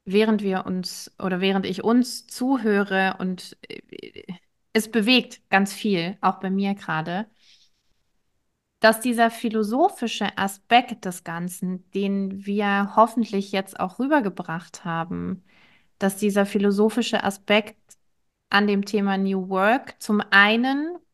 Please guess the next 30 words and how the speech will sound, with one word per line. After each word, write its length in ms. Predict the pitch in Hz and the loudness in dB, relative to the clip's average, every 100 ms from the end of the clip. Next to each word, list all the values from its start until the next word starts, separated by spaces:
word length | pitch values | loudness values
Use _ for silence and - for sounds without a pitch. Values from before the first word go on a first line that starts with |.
| _ _ _ _ _ - | _ _ _ _ _ -6
so 260 | 202 240 262 | 0 0 0
viel 340 | - 208 202 | 0 0 0
hergibt, 800 | 196 185 190 196 254 - - - _ _ _ - | 2 2 2 0 -4 -4 -18 -18 _ _ _ 2
also 220 | 190 190 | 2 4
auch 280 | - 190 196 | 4 4 4
Grundlage 680 | 220 226 247 208 185 185 175 | 2 4 2 2 2 2 -2
für 600 | - 214 208 190 185 196 _ _ _ _ _ _ _ _ _ _ _ - | -4 -2 2 4 4 0 _ _ _ _ _ _ _ _ _ _ _ -12
weitere 520 | 208 226 240 - 226 | 2 6 6 4 2
Unterhaltungen, 880 | 214 214 240 214 202 190 - 190 196 | 2 2 0 2 2 0 0 -2 2
sei 200 | 208 208 | 6 6
es 120 | 247 | 4
jetzt 220 | 226 208 | -2 -2
bei 100 | 202 | 0
der 120 | 190 196 | 2 2
Kaffeemaschine 1000 | - 240 226 196 196 - 196 196 196 185 | 4 2 2 0 -2 -4 -6 -4 -4 -2
oder 180 | 190 185 | -2 0
bei 160 | 180 | 0
uns 300 | - 214 226 | 0 -2 -2
beiden 340 | - 175 185 180 | 0 0 0 -6
oder 280 | 185 180 180 - - | 0 2 0 -6 2
wer 260 | 214 240 233 | 6 8 6
auch 80 | |
immer 240 | 220 262 233 | 6 6 6
diese 240 | 233 214 | 6 2
Unterhaltung 720 | - 208 214 208 196 196 190 | -2 -2 2 2 2 -2 -6
führen 420 | 196 - 254 196 175 | -6 0 0 0 -4
möchte. 500 | 170 - 190 214 - _ - _ _ _ _ - | -6 -6 -2 -2 -2 _ -20 _ _ _ _ 2
Und 500 | 214 214 214 - - _ _ _ _ _ _ _ _ _ | 4 4 2 -2 -12 _ _ _ _ _ _ _ _ _
dass 260 | 208 208 226 | 4 4 2
es 360 | 214 - - | -6 -6 -14